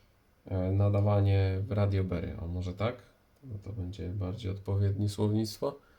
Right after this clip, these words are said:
odpowiadające rzeczywistości. Sygnał na wyjściu, jeszcze raz sygnał na wejściu.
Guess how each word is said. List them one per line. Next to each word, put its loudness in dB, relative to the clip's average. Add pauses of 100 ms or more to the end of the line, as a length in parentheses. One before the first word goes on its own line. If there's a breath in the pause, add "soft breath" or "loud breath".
(720 soft breath)
odpowiadające 0
rzeczywistości. -2
Sygnał 0
na 4
wyjściu, -2
jeszcze -2
raz -2
sygnał -2 (800)
na 0
wejściu. -2